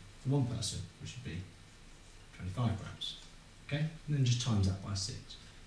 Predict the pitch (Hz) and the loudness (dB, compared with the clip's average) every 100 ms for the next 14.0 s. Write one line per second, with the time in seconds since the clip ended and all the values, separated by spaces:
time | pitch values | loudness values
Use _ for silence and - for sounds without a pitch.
0 | - - - 95 90 90 92 123 120 - | -16 -14 -2 0 0 0 0 2 0 -2
1 | - 98 - - - - - - - - | -4 -4 -6 -12 -18 -20 -20 -20 -18 -18
2 | - - 143 123 110 101 - 127 - - | -16 -4 0 0 0 -2 0 -2 -6 -10
3 | - - - - - - - - - - | -10 -16 -18 -18 -20 -18 -18 -18 -16 -18
4 | - - - 92 95 92 92 92 92 - | -18 -18 -8 -4 -2 2 2 2 -2 -4
5 | - - - - - - - - - - | -16 -18 -18 -18 -18 -20 -18 -18 -14 -4
6 | 120 147 156 98 95 - - - - - | -4 -4 -6 -8 -10 -14 -18 -18 -18 -20
7 | - - - - - - - - - - | -18 -16 -16 -16 -10 -8 -8 -10 -12 -16
8 | - - - - - - - - - - | -18 -18 -18 -18 -18 -18 -18 -18 -18 -18
9 | - - 107 - - 98 98 95 - - | -14 -4 -2 0 2 4 6 4 0 -2
10 | 113 104 92 - - 117 123 151 - 143 | 2 4 2 -2 4 10 12 12 10 10
11 | 127 135 104 95 92 - - - - - | 8 8 4 2 -4 -8 -14 -18 -16 -16
12 | - - - - - - - - - 98 | -16 -18 -16 -16 -16 -18 -18 -12 0 4
13 | 92 92 95 92 92 95 95 - 95 | 6 6 6 6 6 2 0 -2 -2